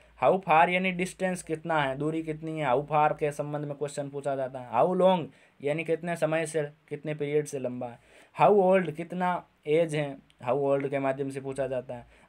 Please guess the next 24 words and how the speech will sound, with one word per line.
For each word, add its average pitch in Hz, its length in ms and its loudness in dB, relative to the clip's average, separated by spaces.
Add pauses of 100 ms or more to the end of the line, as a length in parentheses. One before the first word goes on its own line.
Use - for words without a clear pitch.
how 190 220 10
often 190 420 4
फ्रीक्वेंसी, 175 600 -2
आवृत्ति 170 480 4
का 160 400 0 (720)
दर्शाया 147 440 2
जाता 147 320 2
है 127 140 4
how 135 220 4
often 139 180 -4
में। 131 240 -8 (1300)
अगले 180 280 4
प्रश्न 190 260 -2
की 180 120 -2
तरफ 180 160 0
देखिएगा, 170 580 -4 (240)
अगला 190 220 6
प्रश्न 185 260 -2
है 170 200 -2
kind 214 360 4
of 196 180 8
पंक-, 190 500 -2 (1200)
पंक्चुएशन 185 720 0
मार्क्स, 143 500 4